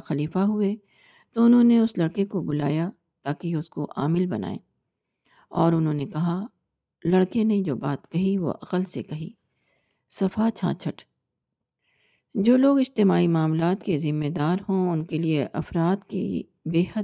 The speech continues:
اہمیت ہوتی ہے۔ کسی ادارہ یا کسی اجتماعی عمل کے حسن کار کارکردگی کا، کے ضامن ہمیشہ اس کے افراد ہوتے ہیں۔ ایسے افراد ہمیشہ معاشرے میں موجود رہتے ہیں، مگر جن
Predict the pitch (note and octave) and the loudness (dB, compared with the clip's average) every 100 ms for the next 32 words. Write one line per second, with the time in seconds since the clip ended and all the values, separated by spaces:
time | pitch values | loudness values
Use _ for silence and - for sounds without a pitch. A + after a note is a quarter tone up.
0 | - C#3 D3 D3 E3+ - - - E3 E3+ | -6 -6 -4 -4 -6 -6 -10 -8 -8 -8
1 | G#3+ _ _ _ - - - G#3 A#3+ A3 | -12 _ _ _ -20 -20 -2 0 4 4
2 | G#3 G3+ G3 A#3+ A#3+ F#3+ - - - C#3 | 6 6 4 2 0 -2 -4 -4 -2 0
3 | D3 - - D#3 D#3 D3 D3 - E3+ F3+ | -2 -6 -6 -2 0 0 -2 -2 0 2
4 | G#3 G3+ D#3 C#3 - - _ _ _ _ | 2 0 -2 -2 -4 -8 _ _ _ _
5 | _ _ _ _ _ - F3+ - E3 - | _ _ _ _ _ 0 0 2 0 2
6 | D3 F3 G3+ - _ _ - D3+ D#3+ D3+ | 2 2 0 -6 _ _ -2 -2 0 2
7 | F#3 - D#3 - - D#3 D3 C3 - E3+ | 2 2 -2 -2 -4 0 2 0 -2 0
8 | E3 E3+ F3 - _ _ F3 G3 A3+ A#3 | 2 4 2 -2 _ _ -2 0 0 -2
9 | A3 - - - D3 C#3 D#3 D3 F#3+ - | -2 -4 -8 -6 -4 -2 -2 0 0 -4
10 | - A#3 - - _ _ _ _ _ _ | -10 -10 -10 -12 _ _ _ _ _ _
11 | _ - E3+ - E3 D3+ D3 D3 F3+ F#3 | _ -2 0 2 0 0 -2 -2 -2 -2
12 | F#3 F#3+ F3+ E3+ E3 C#3+ - G3+ G#3+ D#3+ | -2 -2 -2 -2 -2 -4 -2 0 0 0
13 | - E3+ D#3+ F#3 F#3+ G#3 - - - E3 | -2 -2 -2 0 0 0 -4 -6 -6 -4
14 | E3+ A#3 E3 F3 E3+ G#3+ | -4 -4 -2 -2 0 2